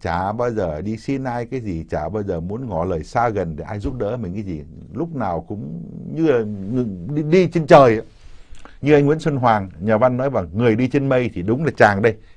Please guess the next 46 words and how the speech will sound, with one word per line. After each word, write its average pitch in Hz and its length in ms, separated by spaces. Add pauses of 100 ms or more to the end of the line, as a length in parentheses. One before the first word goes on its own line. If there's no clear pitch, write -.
chàng 98 160
Nguyễn 98 120
Tất - 100
Nhiên 123 220
đây. 107 120 (1300)
À, 120 180
đói 143 240
với 208 100
nhau, 170 260
đi 165 160
chơi 165 180
với 170 80
nhau, 160 340 (140)
à, 90 160 (360)
có 180 140
tiền 101 400
thì 104 100
ăn, 139 220
không - 100
có 180 80
tiền 123 200
thì 113 100
nhịn, 123 260 (200)
phải 92 180
không? 123 200 (260)
Cho 135 180
gì 107 80
ăn 110 200
nấy, 139 200 (280)
Nhiên 120 260
cho 117 160
cái 110 200
gì 90 80
tôi 101 160
ăn 104 140
nấy, 123 140
và 131 100
ngược 92 200
lại 104 200
không 180 220
bao 180 100
giờ 151 40
đòi 101 180
hỏi 80 200
nhau 117 200
cả. 73 140